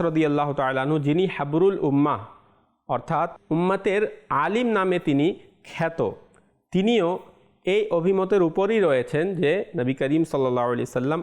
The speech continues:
আল্লাহ পাকের দিদার করেছেন। মুসলিম শরীফের হাদিসে আছে, নবী করিম সাল্লাল্লাহু আলাইহি সাল্লাম ইরশাদ করেছেন, যার সারমর্ম হলো, "রাআইতু রাব্বি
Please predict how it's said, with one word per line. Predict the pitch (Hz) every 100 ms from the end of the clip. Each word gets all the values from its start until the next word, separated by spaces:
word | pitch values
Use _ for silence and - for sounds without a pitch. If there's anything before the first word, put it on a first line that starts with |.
| 143
আল্লাহ | 113 123 127
পাকের | - 113 - 139 110
দিদার | 113 107 113 139 202 - - _ _ _ _
করেছেন। | 147 143 156 147 - 92 87 _ _ _ _ _ _ _
মুসলিম | 143 165 247
শরীফের | 240 220 220 220 190
হাদিসে | 151 143 175 180
আছে, | 135 - 135 214 - _ 123
নবী | 120 135
করিম | 127 147
সাল্লাল্লাহু | 160 143 135 123 123
আলাইহি | 120 120
সাল্লাম | 123 131 -
ইরশাদ | 120 - - 113 -
করেছেন, | - 104 - 151 185 - - _
যার | 107 110
সারমর্ম | - 117 120 123 127
হলো, | 117 127 202 - _ _ -
"রাআইতু | 123 139 185 220 214 151
রাব্বি | 165 156 160